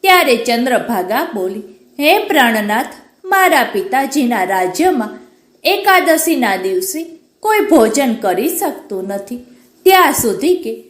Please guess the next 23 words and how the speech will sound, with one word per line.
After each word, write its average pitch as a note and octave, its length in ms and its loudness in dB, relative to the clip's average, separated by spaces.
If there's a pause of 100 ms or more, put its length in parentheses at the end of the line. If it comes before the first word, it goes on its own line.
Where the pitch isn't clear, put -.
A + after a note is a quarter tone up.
(240)
હાથી, A#3+ 640 -2
ઘોડા F4 340 4
જેવા E4 420 0 (100)
પશુ G3+ 320 -4
પણ A3+ 260 -10 (180)
ઘાસ, A#3+ 440 0 (120)
અન્ન, A#3 220 0 (380)
જળ C#4+ 260 4 (120)
આદિ B3+ 320 2
ગ્રહણ A3+ 440 -2
કરી E4 320 0
શકતા B3+ 580 -4
નથી. A3+ 300 -6 (420)
પછી F4+ 280 4
અહીં D4 340 0
મનુષ્ય A#3 580 -2 (340)
ભોજન E4 460 4
ક્યાંથી G#3 460 -4
કરી E4+ 320 -4
શકે? G#3+ 400 -8 (580)
જો G#4 180 8 (100)
ભોજન C4 440 2
કરવા A3 420 -2